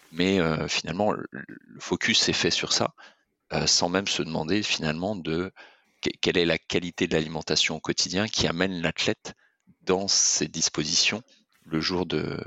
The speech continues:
de l'épreuve. Et c'est, ça rejoint un petit peu le, le point d'avant, à savoir que, bah, c'est, c'est un, un élément multifactoriel, bien entendu, et au niveau alimentaire, ce que je dis tout le tour,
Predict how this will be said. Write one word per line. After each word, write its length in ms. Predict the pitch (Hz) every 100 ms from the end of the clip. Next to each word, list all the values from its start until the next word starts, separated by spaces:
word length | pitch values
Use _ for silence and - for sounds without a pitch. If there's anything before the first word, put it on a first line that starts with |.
| -
de 200 | - -
l'épreuve. 360 | 85 - - -
Et 60 | -
c'est, 140 | -
ça 180 | - 82
rejoint 400 | 80 80 82 87
un 280 | 85 - _
petit 120 | - -
peu 140 | 80
le, 160 | 85 -
le 140 | 80
point 220 | - -
d'avant, 280 | - 90 113 - - _ _ -
à 20 |
savoir 320 | - 87 -
que, 140 | -
bah, 160 | 82 -
c'est, 480 | - - - 80 - _ - - _
c'est 220 | - -
un, 160 | 78 71
un 320 | - 71 82
élément 380 | 80 82 85 82
multifactoriel, 840 | 80 - - 82 - 82 90 113
bien 160 | 92 82
entendu, 480 | 80 - 82 131 95
et 80 |
au 80 | 80
niveau 240 | 78 78 78
alimentaire, 600 | 78 78 - 107 117 - _ _ _ _ _ _ - -
ce 80 | -
que 80 | 87
je 60 |
dis 80 | 147
tout 100 | -
le 60 | -
tour, 220 | 101